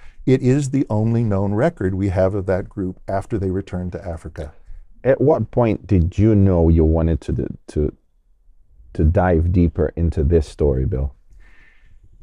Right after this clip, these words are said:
Speaker 1: In part, I would say because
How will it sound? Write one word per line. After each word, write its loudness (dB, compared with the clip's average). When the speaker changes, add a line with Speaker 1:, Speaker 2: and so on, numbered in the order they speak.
Speaker 1:
In 2
part, -2
I 0
would 0
say 0
because -4